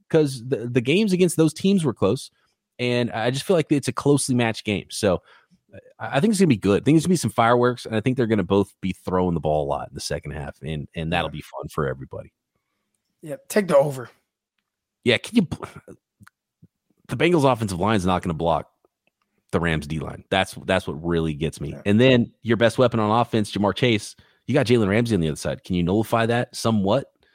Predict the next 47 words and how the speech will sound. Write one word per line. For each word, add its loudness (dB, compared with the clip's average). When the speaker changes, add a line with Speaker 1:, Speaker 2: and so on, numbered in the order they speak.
Speaker 2:
And 2
they 6
Speaker 1:
You 6
Speaker 2:
got 6
Speaker 1:
know, 6
Speaker 2:
other 2
two 4
receivers. 0
They 6
got 2
two 4
other 2
good 0
receivers. -4
Higgins, 4
Speaker 1:
Yeah. -10
Speaker 2:
Boyd, 2
they're 4
explosive. 0
It -12
Speaker 1:
There's 6
Speaker 2:
sounds 4
Speaker 1:
the 4
Speaker 2:
like 2
the -6
tight 2
end's -2
Speaker 1:
s- -8
Speaker 2:
gonna 0
play. 2
You -10
got, 2
you -2
got 4
Joe 6
Mixon. 0
They, 4
they 2
got 0
some 0
guys. -6
Speaker 1:
Uh, -4
let, 2
let's 2
say 8
Ramsey 0
erases 2